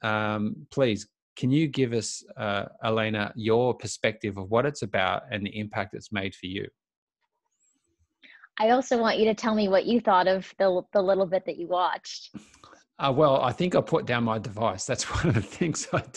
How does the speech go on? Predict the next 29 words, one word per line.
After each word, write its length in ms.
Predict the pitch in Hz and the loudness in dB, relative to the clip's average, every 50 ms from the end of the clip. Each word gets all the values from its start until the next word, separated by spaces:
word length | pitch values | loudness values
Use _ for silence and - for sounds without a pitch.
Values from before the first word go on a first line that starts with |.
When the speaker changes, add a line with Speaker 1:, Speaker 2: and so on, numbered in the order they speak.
| - - | -6 -6
Speaker 1:
did 160 | - - - | -6 -6 -4
very 500 | - - 381 - - 294 302 285 - - | 0 2 4 4 4 4 2 2 2 2
quickly. 200 | 269 247 294 262 214 - - | 4 4 2 2 2 0 -8
Speaker 2:
<laughs> 40 | - - - - - - - - - | -20 -20 -20 -20 -18 -18 -18 -12 -2
Speaker 1:
So, 280 | - 190 185 180 180 | 4 6 6 8 8
um, 240 | 175 165 170 165 156 - | 6 4 4 2 0 -2
uh, 180 | - 147 143 151 | 2 2 2 2
well, 140 | 147 127 135 | 2 0 -2
very 320 | 123 110 151 165 165 151 120 | 2 4 4 6 6 6 4
quickly, 400 | - - 139 143 - 127 117 113 | 2 0 0 0 2 2 2 4
I'll 140 | 110 107 | 4 2
say, 420 | - - 123 113 107 104 107 107 - 117 | 0 2 2 4 4 4 2 -2 -4 -4
and, 200 | 113 110 113 110 - | -2 -2 -2 -2 -4
and 240 | 110 107 107 101 104 - - 123 104 - - | -4 -2 -2 -4 -4 -8 -14 -16 -16 -10 -8
to 100 | 117 104 | -8 -4
jump 280 | 107 120 113 101 101 | 0 0 0 0 2
in, 260 | 117 113 110 101 98 - - - - _ _ _ - | 0 0 0 0 -4 -10 -20 -20 -20 _ _ _ -2
um, 400 | 110 113 110 107 107 107 107 - - - | 0 2 2 2 0 0 -4 -4 -2 0
I 120 | 120 131 | 2 4
realized 720 | 131 120 120 131 147 165 175 175 170 156 131 117 107 - - | 4 4 4 4 4 2 2 0 2 2 2 2 0 -2 -6
through 280 | - - 123 113 113 104 | -4 -2 0 0 2 0
this 280 | 110 110 101 104 - | 0 -2 -2 -4 -4
year, 380 | 117 117 110 98 95 95 - - - _ _ _ _ _ _ _ _ _ _ _ _ _ _ _ _ _ _ - - - - - | -2 0 0 0 -2 -4 -6 -8 -16 _ _ _ _ _ _ _ _ _ _ _ _ _ _ _ _ _ _ -20 -20 -16 -8 -4
my 240 | 120 123 117 120 | -2 -2 -2 -2
time 480 | 113 - - - 120 123 135 139 135 135 | -4 -6 -6 -2 0 0 2 2 0 0
on 180 | 120 113 104 104 | 0 -2 -4 -6
Twitter 380 | - - 127 120 110 104 98 | -4 -2 0 2 2 2 0
has 240 | 92 98 107 98 - | 0 -2 -6 -6 -6
gone 400 | - - 110 107 110 107 101 | -6 -6 -4 -4 -2 -4 -4